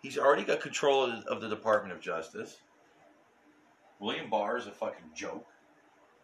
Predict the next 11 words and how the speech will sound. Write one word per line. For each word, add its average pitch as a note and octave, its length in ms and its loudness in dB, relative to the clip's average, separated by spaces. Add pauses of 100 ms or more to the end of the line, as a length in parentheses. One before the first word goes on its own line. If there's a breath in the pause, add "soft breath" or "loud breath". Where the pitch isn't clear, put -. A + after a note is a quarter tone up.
(1120)
He's - 80 -20
trying - 240 -8
to, - 60 -8 (440 loud breath)
he's - 140 -20
got - 160 2
control D3 380 -4
over C#3 140 -2
the B2 140 -6
F A2+ 200 0
B F#2+ 100 -8
I. E2+ 360 -4